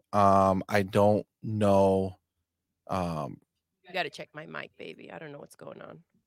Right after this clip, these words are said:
Speaker 1: Baby, but I hear you fucking
Speaker 2: Can you
Speaker 1: perfect.
Speaker 2: check my
Speaker 1: Here.
Speaker 2: cam, the, the mic on my camera?
Speaker 1: But I can hear you
Speaker 2: Like,
Speaker 1: right here.
Speaker 2: maybe
Speaker 1: I don't hear
Speaker 2: Okay.
Speaker 1: echo.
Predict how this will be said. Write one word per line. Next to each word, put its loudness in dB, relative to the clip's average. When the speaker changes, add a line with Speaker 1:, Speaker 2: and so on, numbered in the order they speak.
Speaker 1:
Baby, 6
but 2
I 6
hear -2
you -2
fucking -6
Speaker 2:
Can -4
you 0
Speaker 1:
perfect. -4
Speaker 2:
check -4
my -2
Speaker 1:
Here. 4
Speaker 2:
cam, -6
the, -6
the -6
mic -8
on -10
my -10
camera? -10
Speaker 1:
But 10
I 12
can 0
hear 4
you 6
Speaker 2:
Like, 2
Speaker 1:
right 6
here. -2
Speaker 2:
maybe -14
Speaker 1:
I 8
don't 8
hear 6
Speaker 2:
Okay. 4
Speaker 1:
echo. 0